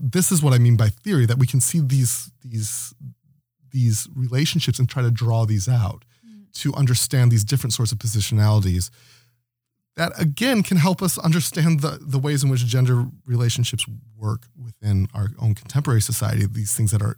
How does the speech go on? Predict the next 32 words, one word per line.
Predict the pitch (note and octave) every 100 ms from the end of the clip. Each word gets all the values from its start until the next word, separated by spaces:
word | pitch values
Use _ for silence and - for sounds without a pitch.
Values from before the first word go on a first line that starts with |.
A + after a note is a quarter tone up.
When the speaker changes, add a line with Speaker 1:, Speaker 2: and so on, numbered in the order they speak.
| -
Speaker 1:
largely | G#2+ G#2 G2+
invisible | F#2 G2+ A2+ G#2 F#2
to | - G#2
us | G2 -
because, | - F#2 - -
you | G#2
know, | G#2
we | G2+
swim | - A3
in | D3
these | A2 -
things. | B2+ A#2+
It |
may | B2+
seem | B2 B2+ A2+
very | B2 A#2 A2+
strange | - - - C#3 E3+ A#2 C3+ - _ _ _ _
within | B2 A#2 A#2+ A2+ G#2+ G#2+ - _ _ _ _ _ _ _ _ _ A#2
these | A2
ancient | B2 A#2 A#2
Buddhist | B2 G#3 -
texts. | A2+ A2+ - - _ _ _ _
However, | C3+ D3 C3+ B2+ - _ _ _ _ _ _ _ _ _ _ _
once | B2 C#3 -
you |
begin | B2 A2 C3
to | A#2 B2 -
pull | - C3
that | - F3
apart, | - A2+ A#2
you | B2
can | B2 A#2